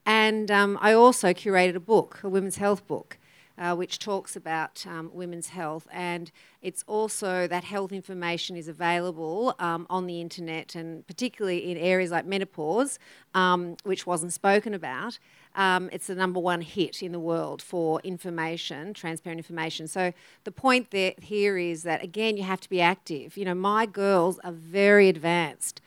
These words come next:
way advanced than some of their peers. And th-, they get their information from, um, you know, each other. And so the more that young people can be informed about their sexual health and their sexual orientation, et cetera,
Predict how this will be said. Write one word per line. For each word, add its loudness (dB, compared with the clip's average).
way 6
advanced -4
than -8
some -6
of -14
their -6
peers. -4
And -4
th-, -4
they 4
get -2
their 2
information -4
from, -6
um, -8
you -4
know, -8
each -2
other. 2
And -8
so 2
the 2
more 6
that -4
young -2
people 2
can -8
be -8
informed 6
about 2
their -10
sexual -2
health 2
and -14
their -16
sexual -8
orientation, -4
et -16
cetera, -6